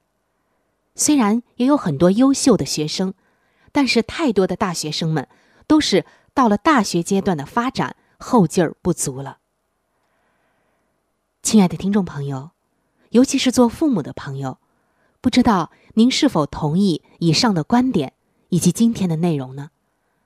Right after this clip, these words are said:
教育究竟应该培养什么样的人？在圣经中，上帝希望一个人受到的真教育是灵智体、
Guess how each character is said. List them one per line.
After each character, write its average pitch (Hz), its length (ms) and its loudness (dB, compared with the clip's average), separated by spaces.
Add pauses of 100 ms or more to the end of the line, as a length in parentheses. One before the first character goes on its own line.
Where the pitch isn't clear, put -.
(340)
教 285 320 4
育 143 240 -2 (300)
究 320 180 6
竟 240 180 2
应 240 140 -2
该 247 220 2
培 - 320 -6
养 208 280 0
什 - 300 -4
么 175 80 0
样 254 160 4
的 156 100 -2
人？ 131 280 -12 (1080)
在 226 160 0
圣 233 180 0
经 233 160 2
中， 226 280 4 (480)
上 294 240 2
帝 247 100 0
希 240 180 0
望 196 300 2 (300)
一 220 120 0
个 285 140 4
人 175 260 2 (220)
受 302 240 2
到 196 160 2
的 156 80 -2
真 285 300 0
教 196 260 0
育 135 180 -10 (240)
是 - 240 2
灵 156 520 2 (160)
智 202 240 4
体、 - 320 -14